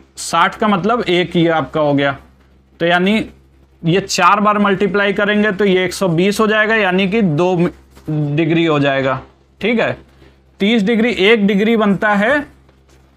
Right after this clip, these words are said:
साठ मिनट से, एक डिग्री बनता है साठ मिनट से, तो जो, आ, चार डिग्री बनेगा,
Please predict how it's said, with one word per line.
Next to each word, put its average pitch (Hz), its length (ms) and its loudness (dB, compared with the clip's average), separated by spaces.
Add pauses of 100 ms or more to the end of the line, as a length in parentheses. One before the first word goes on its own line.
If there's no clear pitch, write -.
साठ 180 460 -2
मिनट 185 360 2
से, 180 180 -2 (1800)
एक 196 280 0
डिग्री 202 280 0
बनता 208 380 0
है 208 180 0
साठ 190 340 -4
मिनट 190 300 0
से, 180 200 -2 (640)
तो 202 120 2 (880)
जो, 170 600 0 (400)
आ, 156 240 0
चार 180 500 0
डिग्री 208 360 2
बनेगा, 214 500 0